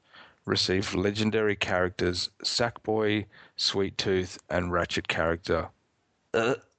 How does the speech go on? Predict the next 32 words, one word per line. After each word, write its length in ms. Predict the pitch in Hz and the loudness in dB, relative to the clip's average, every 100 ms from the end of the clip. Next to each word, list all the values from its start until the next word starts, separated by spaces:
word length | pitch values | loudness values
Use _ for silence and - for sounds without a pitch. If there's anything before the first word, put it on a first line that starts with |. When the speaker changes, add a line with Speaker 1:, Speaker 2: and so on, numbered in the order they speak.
| _ _ _ _ - | _ _ _ _ -2
Speaker 1:
Or 180 | 98 92 | 0 2
heads 520 | - 95 82 80 - _ _ - | 2 0 0 -4 -6 _ _ -2
to 100 | 92 | 0
use 300 | 85 85 87 | 2 0 -2
in 80 | 82 | -2
the 80 | |
game, 260 | 82 71 71 | -2 -2 -2
sorry. 260 | - - - | -2 0 0
Speaker 2:
<laughs> 40 | 64 - - - - - - - | -2 -4 -8 -10 -10 -8 -8 -6
Speaker 1:
So 160 | - 90 | -2 0
there 140 | 90 | 2
you 100 | 90 | 0
go. 320 | 87 87 73 - _ - - - _ | 0 0 0 -4 _ -20 -18 -20 _
So 140 | - 85 | -2 0
you're 120 | 87 | 2
gonna 120 | 90 | 2
have 140 | 87 | 2
sick 260 | - 92 - | 0 0 0
masks, 580 | 90 85 82 - - - _ _ | 0 2 2 0 -2 -8 _ _
which 240 | - 95 | -4 0
is 80 | 117 | -2
pretty 220 | - 78 78 | 0 -2 0
cool. 340 | - 82 131 - _ _ _ _ _ _ - - - | 0 0 -2 -8 _ _ _ _ _ _ -20 -18 -4
Something 240 | - 64 | -4 -2
to 80 | 76 | -6
pop 280 | - 82 87 | -2 0 2
in. 260 | 98 120 - _ _ _ - | 0 -2 -12 _ _ _ -2
Speaker 2:
That 140 | 78 | 2
is 120 | 73 | 2
pretty 240 | - 69 - | 0 -2 0
cool. 220 | - - - _ _ | -2 -4 -10 _ _
Speaker 1:
Yeah. 360 | - 92 80 | 0 2 2